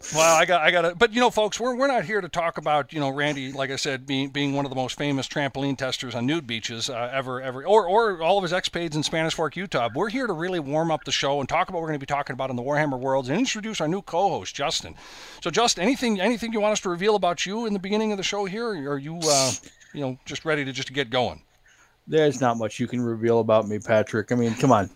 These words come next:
Speaker 2: What does not, what does not everybody know? <laughs>
Speaker 1: Well, there's, there's, there's a lot of things. There's, there's a lot
Speaker 2: Well,
Speaker 1: of
Speaker 2: yeah, but you know what? That, that's behind closed doors.
Speaker 1: We will, uh, we will definitely, folks, we will be getting into that. But yeah, we got, uh, fellas, what, what do we got? Uh, what do we got as topics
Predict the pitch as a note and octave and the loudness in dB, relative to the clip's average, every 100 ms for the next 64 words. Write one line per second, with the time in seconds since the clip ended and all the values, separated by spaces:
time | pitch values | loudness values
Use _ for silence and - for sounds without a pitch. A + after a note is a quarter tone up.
0 | - D3 D3+ C#3+ C#3+ C#3+ E3 F#3 E3+ E3 | 6 8 8 10 8 10 10 10 10 10
1 | D3 D3 C3 A#2+ A#2 G2 - - - - | 10 8 8 8 6 4 -4 -18 -8 6
2 | F3+ - D5+ - - - - - F#3 F3+ | 6 6 2 0 -4 -8 -14 0 4 6
3 | F#3 E3 F3+ - E3 E3 C3+ C#3 D3+ C3 | 6 4 2 2 2 0 0 4 4 2
4 | - F#2+ F#2 A#2+ B2+ A#2+ C3+ B2+ B2 D#3 | -2 -8 -6 -6 -6 -6 -6 -4 6 8
5 | D3 C3+ D3+ C3+ B2 D3 C#3+ D3 D3 C3 | 8 10 8 8 4 6 8 8 8 6
6 | - C3 C3 C#3+ C#3+ E3 F3 F#3+ G#3+ D#3+ | 6 2 2 4 4 4 2 4 4 2
7 | - - - C#3+ E3 D#3 C#3 B2 G#2+ - | -2 -14 -4 0 4 4 6 4 2 -6
8 | - - - E3+ G#3 G3 C#3+ D#3+ - D#3+ | -14 -20 -6 -2 0 0 4 2 2 -2
9 | D3+ C3+ D3 C#3+ - C#3+ D3+ B2 A#2 C3+ | -2 -2 -2 -2 -2 -4 -2 -4 -2 0
10 | C3+ C3 B2 B2+ C#3 C3+ D3+ G#3 G3 C4+ | 2 2 0 -2 -2 0 2 0 2 -2
11 | A3+ - F3+ D#3+ D#3+ - A#3+ F3 A3+ F#3+ | 0 2 4 4 2 0 0 0 -2 -2
12 | F3 D#3+ A3+ C4 A#3+ A3 A3+ - C3+ C3+ | -10 -10 -8 -6 -2 0 -2 -4 -6 -6
13 | F3+ A3 G#3 G3 _ - D3 C3 C#3 C#3+ | -6 -4 -2 -2 _ -18 -16 -12 -6 -6
14 | - - F3 - C3+ - - | -4 -2 -2 -2 -6 -4 -6